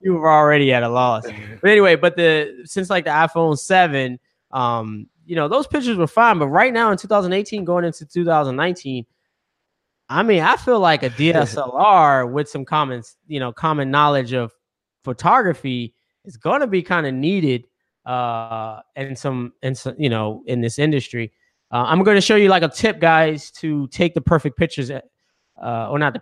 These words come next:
Speaker 1: to take a better picture here. So let me show you guys
Speaker 2: But,
Speaker 1: this.
Speaker 2: like, even so, like, the camera that I use, um, you know, it, I picked
Speaker 1: Okay.
Speaker 2: it off for three hundred bucks off Craigslist.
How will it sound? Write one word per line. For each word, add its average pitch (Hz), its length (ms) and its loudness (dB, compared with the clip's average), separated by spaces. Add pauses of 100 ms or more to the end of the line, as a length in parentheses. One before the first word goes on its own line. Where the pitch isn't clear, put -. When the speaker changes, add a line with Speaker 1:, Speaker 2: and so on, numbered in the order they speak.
(140)
Speaker 1:
to 131 80 -12
take 156 180 -2
a 131 40 -2
better 120 280 2
picture 113 340 -6
here. 110 280 -4
So 110 340 -8
let 123 140 -8
me 123 120 -10
show 117 260 -14
you 113 280 -12
guys - 380 -16
Speaker 2:
But, 151 100 4
Speaker 1:
this. 151 80 2
Speaker 2:
like, 147 240 0
even 170 460 -8
so, 147 180 0
like, 135 140 2
the 139 100 -6
camera 170 360 -2
that 110 120 -2
I 123 120 0
use, 87 600 -8 (100)
um, 82 520 -8 (100)
you 92 120 -14
know, 87 100 -10
it, 71 260 -10
I 120 100 0
picked 123 140 2
Speaker 1:
Okay. - 20 0
Speaker 2:
it 147 100 -2
off - 220 -6 (220)
for 110 140 -6
three 123 240 -6
hundred 113 220 -6
bucks 92 300 -8
off 87 140 -8
Craigslist. - 580 -14